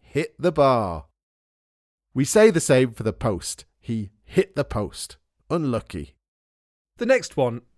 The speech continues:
Speaker 2: is one we've looked at before. To miss a sitter. A sitter is a really easy chance. Sergio Aguero missed a sitter against Chelsea, although I'm sure he doesn't mind too much.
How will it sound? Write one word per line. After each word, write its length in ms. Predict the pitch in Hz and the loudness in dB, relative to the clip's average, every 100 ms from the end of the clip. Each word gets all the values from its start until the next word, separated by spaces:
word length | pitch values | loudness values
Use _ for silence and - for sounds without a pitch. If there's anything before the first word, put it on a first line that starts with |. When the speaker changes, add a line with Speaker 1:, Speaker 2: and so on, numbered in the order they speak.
| _ 156 | _ -8
Speaker 2:
is 140 | 131 | -4
one 220 | 165 165 | -2 -2
we've 220 | 160 151 | -4 -4
looked 380 | 156 190 190 - | -2 -2 -4 -8
at 220 | 160 127 | -8 -6
before. 580 | 151 135 - 104 87 78 _ _ _ _ _ - | -8 -8 -8 -10 -10 -16 _ _ _ _ _ -12
To 140 | 151 | -8
miss 400 | 143 190 180 - _ - | -6 -6 -6 -10 _ -12
a 80 | 156 | -10
sitter. 520 | - - 143 101 - _ _ _ _ _ _ _ _ _ _ 160 | -10 -10 -10 -10 -18 _ _ _ _ _ _ _ _ _ _ -12
A 40 | |
sitter 520 | - 320 - 123 117 _ - | -6 -6 -6 -10 -10 _ -8
is 100 | 143 | -6
a 80 | 135 | -4
really 480 | 139 170 165 165 - | 0 0 0 -4 -6
easy 340 | 147 135 120 | -4 -4 -6
chance. 680 | 123 - 113 90 73 - - _ _ _ _ | -10 -10 -8 -10 -14 -20 -20 _ _ _ _
Sergio 480 | - 220 214 196 180 | -2 0 0 0 -2
Aguero 600 | 160 190 254 202 120 113 _ - | -2 -2 -2 0 -4 -6 _ -10
missed 400 | 156 185 - - | -6 -6 -8 -10
a 80 | 143 | -12
sitter 500 | - - 247 143 131 _ _ | -10 -10 -8 -6 -8 _ _
against 500 | - 170 165 156 - | -10 -4 -4 -6 -12
Chelsea, 540 | - 254 196 - 87 - _ _ _ 143 | -4 -2 -2 -6 -12 -16 _ _ _ -4
although 400 | 147 151 147 127 - | 0 2 2 -2 -8
I'm 120 | 131 | -8
sure 360 | 135 - 165 139 | -6 -4 -2 -2
he 100 | 139 | -4
doesn't 380 | 127 143 131 127 | -4 -4 -4 -6
mind 380 | 123 120 110 - | -6 -6 -10 -6
too 200 | 156 120 | -2 -2
much. 420 | 98 - - | -4 -12 -20